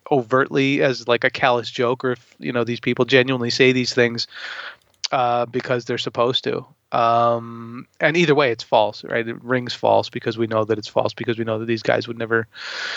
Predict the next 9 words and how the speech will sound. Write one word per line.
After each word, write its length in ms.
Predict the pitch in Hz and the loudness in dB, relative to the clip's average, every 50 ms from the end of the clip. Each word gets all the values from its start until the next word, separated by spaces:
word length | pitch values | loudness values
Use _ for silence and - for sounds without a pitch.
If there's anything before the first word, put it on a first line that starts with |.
| - - _ - 127 | -10 -12 _ -16 -10
do 260 | 113 - 165 156 143 143 | -4 0 2 2 2 2
any 160 | 135 135 139 | 2 2 2
of 80 | 135 123 | 2 2
the 80 | 123 | 0
things 320 | - - 147 135 127 117 - | 0 0 0 0 -2 -4 -6
that 100 | 120 - | -4 0
they 160 | - 123 117 | 0 0 2
say, 420 | - - 139 127 123 120 117 113 - - - | 2 2 4 4 4 2 0 -4 -8 -12 -6
uh, 520 | - 131 127 120 120 120 117 117 117 117 | -2 2 2 4 4 4 4 2 2 0